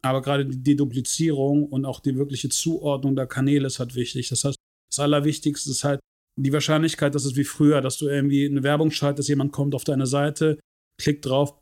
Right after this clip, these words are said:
bezahlt und ist glücklich. Äh, das passiert eigentlich fast nirgendwo mehr.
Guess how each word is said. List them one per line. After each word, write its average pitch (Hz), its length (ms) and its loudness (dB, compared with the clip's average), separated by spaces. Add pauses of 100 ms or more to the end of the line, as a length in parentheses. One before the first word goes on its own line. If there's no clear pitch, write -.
(140)
bezahlt 143 720 0 (340)
und 143 140 4
ist 143 160 2
glücklich. 147 640 0 (340)
Äh, 131 100 -2
das 127 160 -4
passiert 151 360 -2
eigentlich 131 220 -4
fast - 220 -4
nirgendwo 135 560 2
mehr. 107 260 -6